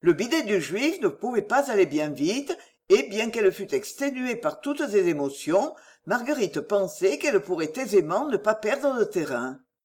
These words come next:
La route était accidentée, on serait obligé de laisser souffler souvent et d'une façon prolongée cette pauvre bête qui devait être à demi morte de faim.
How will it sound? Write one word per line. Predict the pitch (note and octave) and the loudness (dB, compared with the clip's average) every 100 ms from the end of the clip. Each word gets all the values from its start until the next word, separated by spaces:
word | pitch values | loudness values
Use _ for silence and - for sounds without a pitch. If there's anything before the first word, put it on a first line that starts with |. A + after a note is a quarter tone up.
| _ _ _ - | _ _ _ -2
La | - | -2
route | - G#3 D4+ | 0 -2 0
était | D4+ G#3 G3 | -2 0 0
accidentée, | C#3+ - B3 G3 D3 - D3+ A3 - - _ _ _ | 0 -2 2 2 2 -2 4 4 4 -10 _ _ _
on | E3 | -6
serait | F3 A#3+ D4+ D4+ | -4 0 0 0
obligé | B3+ F3+ F3 C#3+ F3+ C#4+ | -2 2 0 2 2 2
de | C#4+ | 4
laisser | G3 F#3 F3+ | 6 6 2
souffler | D#3 C4+ - F#3+ F3 | -4 -6 0 2 2
souvent | - B3+ D3+ D#3+ G#3+ - - - | 0 -6 -2 0 -2 -4 -8 -2
et | |
d'une | E3+ F3+ F#3 | 0 0 0
façon | F#3+ - D3+ | -2 -2 -6
prolongée | C#3+ C4 C4+ F#3 D#3 D3+ F#3+ C#4 - - - | -2 2 2 2 -2 2 2 2 -8 -20 0
cette | G3+ F#3+ | 0 0
pauvre | C#3+ D4 B3 A3+ | 0 2 2 0
bête | D3+ F#3 C4+ - - | 4 4 4 -2 -4
qui | F3 | 2
devait | F3 E3+ E3 | 4 4 0
être | C4 D4 G#3+ | 2 2 2
à | |
demi | D#3 A3 A#3 F3 | 0 0 0 0
morte | F3 - C#4 | 0 -2 -4
de | F3 | -4
faim. | D3+ - B2+ B2 | -4 -4 -8 -8